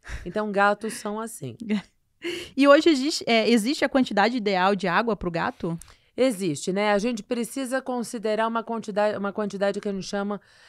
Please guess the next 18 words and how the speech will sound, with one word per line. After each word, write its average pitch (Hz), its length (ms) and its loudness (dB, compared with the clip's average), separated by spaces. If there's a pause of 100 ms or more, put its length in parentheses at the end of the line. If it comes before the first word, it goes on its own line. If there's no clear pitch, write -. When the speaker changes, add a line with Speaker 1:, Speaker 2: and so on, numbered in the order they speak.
(120)
Speaker 1:
é, 202 320 6
volume 220 440 0
de 226 100 -4
manutenção. 226 880 -6 (640)
O 190 60 -4
volume 233 360 2
de 269 100 -4
manutenção 247 760 -2
é 240 80 2
aquele 233 400 -4
que 226 120 -8
é 214 80 0
necessário 214 720 -2
pro 220 160 -6
gato 208 320 0
manter, 208 420 -4
no 226 160 -4
mínimo, 254 640 -2